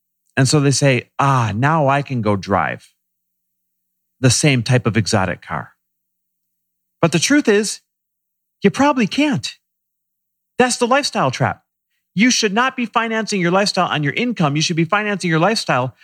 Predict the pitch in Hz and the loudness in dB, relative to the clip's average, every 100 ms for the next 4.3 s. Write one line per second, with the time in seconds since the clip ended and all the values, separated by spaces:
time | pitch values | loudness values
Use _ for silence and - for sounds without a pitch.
0 | _ - 170 160 143 185 - 131 190 170 | _ -2 0 2 2 2 0 -2 0 0
1 | - - _ _ _ _ _ _ _ _ | -4 -16 _ _ _ _ _ _ _ _
2 | _ _ _ - 165 160 180 226 220 156 | _ _ _ 2 4 4 4 0 0 0
3 | 160 208 226 151 131 - 208 220 - 120 | 0 0 0 0 -2 -2 -4 -4 -4 -6
4 | - - | -4 -8